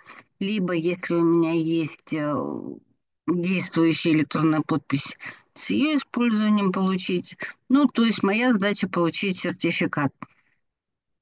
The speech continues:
А, здесь вот у меня сразу есть, э, подсказки. Ну, например, я выбрала, что есть сертификат, и в этом случае мне надо указать,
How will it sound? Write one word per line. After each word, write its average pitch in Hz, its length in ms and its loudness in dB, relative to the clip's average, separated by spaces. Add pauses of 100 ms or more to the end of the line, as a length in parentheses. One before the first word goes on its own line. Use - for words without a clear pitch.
(960)
А, 180 40 -8 (340)
здесь 165 420 2
вот - 200 -8
у 165 40 6
меня 160 200 4
сразу 170 380 -4
есть, 151 500 -2
э, 151 240 2
подсказки. - 720 -2 (480)
Ну, 240 160 6
например, 196 500 4
я 175 240 2
выбрала, 165 400 2
что 175 200 -4
есть 170 460 0
сертификат, 180 840 -2
и 170 300 2
в 160 60 0
этом 160 320 0
случае 180 420 -2
мне 165 200 2
надо 151 380 0
указать, 175 520 -4